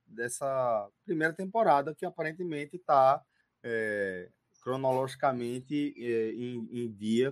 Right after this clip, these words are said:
com o jogo também. É, eu acho a trama espetacular, tá?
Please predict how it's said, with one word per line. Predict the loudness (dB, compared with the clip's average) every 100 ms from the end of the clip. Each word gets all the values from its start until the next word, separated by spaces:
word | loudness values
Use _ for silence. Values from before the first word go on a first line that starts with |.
| -4
com | -8 -6 -6 -4 -4
o | -4
jogo | 0 2 2 0
também. | -8 -6 -6 -6 -16 _ _ -10
É, | -8 -6 6
eu | 10
acho | 10 10
a | 2
trama | 4 6 4
espetacular, | 2 4 6 6 4 4 2 2 -2
tá? | -12 -16